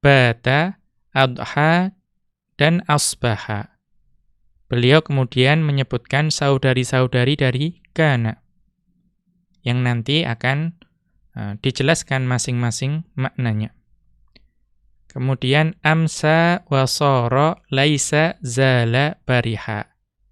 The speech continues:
Demikian juga beramal seperti kana, yaitu amsa, sara,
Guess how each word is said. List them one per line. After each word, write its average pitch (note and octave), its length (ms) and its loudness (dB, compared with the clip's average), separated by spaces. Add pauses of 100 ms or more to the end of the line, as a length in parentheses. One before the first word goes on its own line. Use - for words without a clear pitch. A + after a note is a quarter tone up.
(480)
Demikian B2 480 -2
juga C#3+ 320 2
beramal B2 400 0
seperti - 400 -4
kana, B2 560 -2 (400)
yaitu A2+ 400 -4
amsa, C#3+ 720 0 (160)
sara, C3+ 800 0